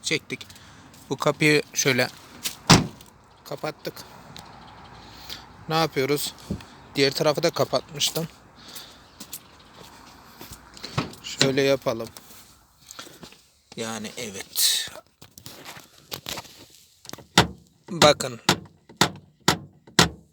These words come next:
Çocuk kilidi şu anda aktif durumda. Bunda da aynısını yapalım. Bunda da bakın şöyle kapalı.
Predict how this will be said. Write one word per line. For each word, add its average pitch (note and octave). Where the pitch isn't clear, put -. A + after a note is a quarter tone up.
Çocuk D#3+
kilidi D3+
şu D#3
anda D3
aktif C#3+
durumda. B2
Bunda D#3
da D#3+
aynısını C3+
yapalım. A#2
Bunda D3
da C#3
bakın C#3
şöyle C3
kapalı. C3